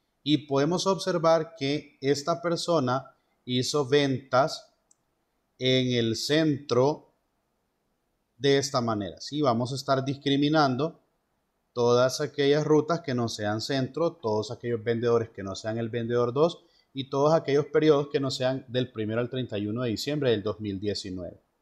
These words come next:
En cantidades podemos observar también que existe la cantidad de filtros, pero aquí, en este caso, yo no recomiendo trabajar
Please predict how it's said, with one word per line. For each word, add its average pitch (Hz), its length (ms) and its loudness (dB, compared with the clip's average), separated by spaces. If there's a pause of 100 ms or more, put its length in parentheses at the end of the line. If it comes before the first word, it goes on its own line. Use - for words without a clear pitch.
(600)
En 131 180 -2
cantidades 151 720 2
podemos 110 400 -2
observar 123 500 -2
también 139 460 0
que - 80 -6
existe 117 440 -8
la 110 160 -2
cantidad 104 420 -2
de 104 80 2
filtros, 135 520 -2
pero 120 400 2
aquí, 147 560 -4 (240)
en 120 140 -6
este 123 280 -8
caso, 131 300 0
yo 113 140 -2
no 113 120 -4
recomiendo 117 640 -4
trabajar 104 800 0